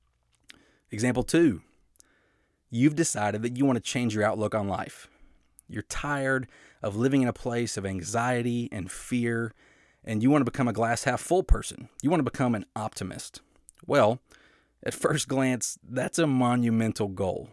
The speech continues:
I mean, we're talking complete mindset shift here. But let's break it down.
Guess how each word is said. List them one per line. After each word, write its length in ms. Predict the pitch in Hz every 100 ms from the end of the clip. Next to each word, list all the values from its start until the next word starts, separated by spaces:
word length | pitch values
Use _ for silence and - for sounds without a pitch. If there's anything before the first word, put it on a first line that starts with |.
| -
I 60 |
mean, 140 | 120 117
we're 100 | 156
talking 400 | - 135 135 117
complete 760 | - 98 - - 165 156 - - _ _ _ 101
mindset 760 | 107 127 135 - - 101 -
shift 400 | - - 101 -
here. 280 | - 92 - _ _ _ _ _ _ _ - -
But 340 | 147 107 123 _ _ _ _ _ _
let's 160 | - -
break 180 | 107 107
it 80 |
down. 420 | 135 143 131 82